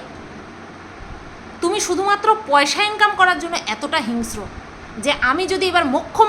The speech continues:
আঘাতটা দিই, মোক্ষম আঘাতটা যদি দিই চ্যানেলটা শেষ করার জন্য, তাহলে টিনা বউটা আমার কী করবে? হালুম করে উঠবে, আর যখনই হালুম করে উঠবে তখনই স-, আবার সরগরম হয়ে যাবে, আবার মহলটা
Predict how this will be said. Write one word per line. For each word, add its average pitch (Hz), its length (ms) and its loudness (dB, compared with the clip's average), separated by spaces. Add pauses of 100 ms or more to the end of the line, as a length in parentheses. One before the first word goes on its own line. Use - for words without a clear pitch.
আঘাতটা 349 360 4 (100)
দিই, 302 180 0 (840)
মোক্ষম 370 340 6 (100)
আঘাতটা 349 340 2 (100)
যদি 359 140 0 (140)
দিই 302 180 -2 (120)
চ্যানেলটা 311 460 2
শেষ 277 120 0 (100)
করার 302 220 4
জন্য, 302 120 -4 (120)
তাহলে 277 260 2 (460)
টিনা 294 200 2 (120)
বউটা 302 340 4
আমার 330 220 4
কী 330 60 -4 (100)
করবে? 330 200 2 (540)
হালুম 403 400 10 (160)
করে 320 160 6 (100)
উঠবে, 208 260 -2 (420)
আর 277 80 6 (140)
যখনই 359 320 4 (180)
হালুম 370 380 6 (120)
করে 370 220 6
উঠবে 277 200 0 (160)
তখনই 320 360 0 (120)
স-, - 420 -4 (120)
আবার 330 240 10 (100)
সরগরম 294 480 6
হয়ে 254 160 -2
যাবে, 202 160 -4 (840)
আবার 359 280 10 (360)
মহলটা 339 340 6